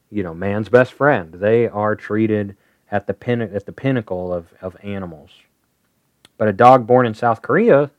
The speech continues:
is gonna be served for dinner. So Solomon's saying, "Hey, life is just as random for people. Like, God, all these tests we go through, God's just trying to show us we're no different than animals and all the random fate that they face." Think about it,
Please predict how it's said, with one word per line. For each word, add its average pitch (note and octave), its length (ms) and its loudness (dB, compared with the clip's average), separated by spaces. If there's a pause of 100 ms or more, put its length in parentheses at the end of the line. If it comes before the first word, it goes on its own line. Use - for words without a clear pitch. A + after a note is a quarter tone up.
is G#2+ 100 -20
gonna B2+ 180 -2
be B2 140 -2
served B2+ 380 2
for D3+ 180 -6
dinner. D3+ 400 0 (540)
So - 120 -6
Solomon's E3 440 4
saying, B2+ 180 -2
"Hey, F3 260 0 (200)
life D#3+ 320 4
is B2 180 -2
just G3+ 320 6
as C#3+ 140 0
random C3 460 2
for A#2 140 -2
people. F#3 420 -2
Like, F#2+ 180 -4
God, F3 320 4 (160)
all F#3 140 6
these G#3 180 2
tests G3 260 0
we F3+ 80 0
go E3 160 8
through, F3+ 220 -2
God's D3 280 2
just D3 140 -8
trying C3 220 -4
to F#2+ 40 -4
show A#2+ 240 0
us G2+ 140 -4
we're A#2+ 140 4
no A2+ 240 0
different G2+ 440 -4 (360)
than G2+ 160 -2
animals G2+ 580 -6
and G2+ 80 -8
all G2+ 160 0
the G2 120 -2
random G2 380 -4
fate G2 300 -6
that F#2 140 -14
they A2 160 -2
face." G#2+ 260 -8
Think E3 160 2
about D3+ 220 2
it, B2 120 -4